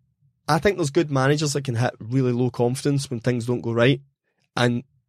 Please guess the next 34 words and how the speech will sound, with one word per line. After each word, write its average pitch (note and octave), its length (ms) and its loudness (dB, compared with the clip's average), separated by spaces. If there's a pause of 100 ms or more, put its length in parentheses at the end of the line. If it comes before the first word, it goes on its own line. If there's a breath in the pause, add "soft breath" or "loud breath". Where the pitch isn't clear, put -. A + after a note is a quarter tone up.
(240)
they B2 280 2
interpret B2 540 0
things B2 200 -2
that G2+ 80 -2
are A2 40 -4
happening A2 300 -4
completely A2+ 340 -6
wrong. A#2 320 0 (560 soft breath)
My B2+ 240 4
worry D#3 260 4
is B2+ 240 4
the A#2+ 80 -4
way A#2 140 0
Chilwell B2+ 640 0
and A2+ 360 -4
Ricardo A2+ 480 -2
play A#2+ 260 -2
at - 80 -8
fullbacks. C3 500 -2 (520 soft breath)
If A2+ 140 -8
he D3+ 200 -4
fucking C#3 380 -2
play, B2 260 -6 (180 soft breath)
just F3 180 -4
look F3+ 160 0
at E3 40 4
the C#3 60 4
lineup, C#3 300 2
you'll A#2 80 -4
be C3+ 60 2
able C#3+ 120 0
to A#2+ 40 -6
tell B2+ 160 0
quickly. B2 320 0